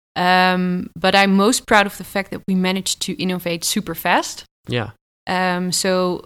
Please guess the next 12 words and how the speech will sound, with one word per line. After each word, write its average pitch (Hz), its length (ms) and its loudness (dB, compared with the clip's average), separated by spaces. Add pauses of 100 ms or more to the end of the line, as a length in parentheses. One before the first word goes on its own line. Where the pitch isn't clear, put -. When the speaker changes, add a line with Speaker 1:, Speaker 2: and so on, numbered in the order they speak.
(100)
Speaker 1:
basically, 202 440 0
we've 190 180 0
created 185 420 0
an 175 120 -4
innovation 185 500 0
fast 208 400 0
lane 175 360 -4
within, 190 400 -4 (240)
within 202 220 0
the 202 80 0
company. 214 460 -4 (720)
Uh, 180 280 0